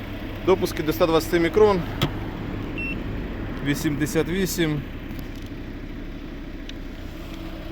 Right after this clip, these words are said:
Вісімдесят два. Сто сім. Вісімдесят п'ять.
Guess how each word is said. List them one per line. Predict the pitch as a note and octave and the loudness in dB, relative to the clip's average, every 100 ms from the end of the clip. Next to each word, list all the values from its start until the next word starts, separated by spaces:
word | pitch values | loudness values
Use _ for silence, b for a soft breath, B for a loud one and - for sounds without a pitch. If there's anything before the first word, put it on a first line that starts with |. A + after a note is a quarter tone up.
| - - - - - - - - - - - - - - - | -6 -6 -8 -10 -8 -8 -8 -8 -8 -10 -10 -10 -10 -8 -6
Вісімдесят | B2 - C#3 C3 - D3+ | -4 -2 -2 -2 -2 -2
два. | C3+ D#3 F3+ D#3+ - - - - - - - - - - - - - - - | 0 4 6 6 2 -6 -6 -8 -8 -8 -8 -8 -8 -8 -8 -8 -8 -8 -8
Сто | - D3 | -2 0
сім. | - E3+ F3 D#3+ C#3+ - - - - - - - - - - - - - B2 | 0 2 4 4 2 -2 -4 -4 -6 -6 -6 -6 -6 -6 -6 -6 -6 -4 -4
Вісімдесят | - C3+ C3+ D#3 | -2 0 0 0
п'ять. | C3+ D#3+ E3+ D3+ | -2 4 6 6